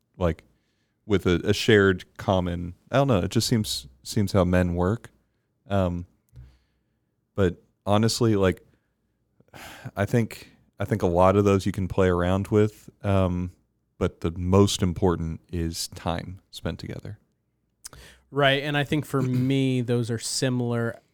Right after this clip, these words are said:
Speaker 2: I think the time for me equates to accountability, like we
Speaker 1: Mm.
Speaker 2: talked about earlier.
Speaker 1: Yeah.
Speaker 2: Because if I'm just in a group that is just gonna agree with me,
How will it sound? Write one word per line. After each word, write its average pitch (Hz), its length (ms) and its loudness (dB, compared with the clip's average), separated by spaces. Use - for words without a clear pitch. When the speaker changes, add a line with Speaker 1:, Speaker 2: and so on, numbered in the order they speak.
Speaker 2:
I 127 60 -14
think - 260 -6
the 127 100 -4
time 139 680 -4
for - 180 -6
me 120 460 -2
equates 120 640 -4
to 110 500 0
accountability, 107 1040 -2
like 113 160 -2
we 107 140 -2
Speaker 1:
Mm. 90 40 -4
Speaker 2:
talked 113 240 0
about 104 240 -4
earlier. 107 500 -2
Speaker 1:
Yeah. 101 140 -2
Speaker 2:
Because 151 320 4
if 160 140 6
I'm 156 140 4
just 156 200 4
in 160 100 2
a 135 60 2
group 123 460 0
that 120 180 -2
is 107 140 -2
just - 260 -4
gonna 117 200 0
agree 117 320 -2
with 107 200 -4
me, 107 280 -10